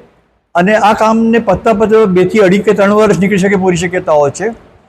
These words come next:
એટલે સાથે મળીને આપણે જે હોસ્પિટલની જે સેવાઓ છે, એ વૈકલ્પિક વ્યવસ્થામાં ચાલુ રહી શકે, એના પ્રયત્ન કરી રહ્યા છીએ.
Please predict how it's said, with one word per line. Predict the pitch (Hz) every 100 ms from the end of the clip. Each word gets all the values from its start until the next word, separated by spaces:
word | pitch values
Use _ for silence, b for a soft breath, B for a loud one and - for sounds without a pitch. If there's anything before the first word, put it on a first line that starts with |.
| _ _ _ _ _ _ _ _ _ _ _ _ _ -
એટલે | - - 185
સાથે | 208 165 165 226
મળીને | 220 226 254 240 196 196 - - - -
આપણે | 170 190 202
જે | 202
હોસ્પિટલની | 196 151 139 208 190 214 214 202
જે | 208
સેવાઓ | - 151 170 185 190
છે, | 190 214 185 - - b b -
એ | 202 233 262 - - - - _ _ _ _ _ -
વૈકલ્પિક | 147 165 254 233 254
વ્યવસ્થામાં | 226 226 220 220 226
ચાલુ | 202 180 196
રહી | 180 202
શકે, | 190 247 233 196 - B B
એના | 165 190
પ્રયત્ન | 190 175 180 185
કરી | - 165
રહ્યા | 160 139 120
છીએ. | - 101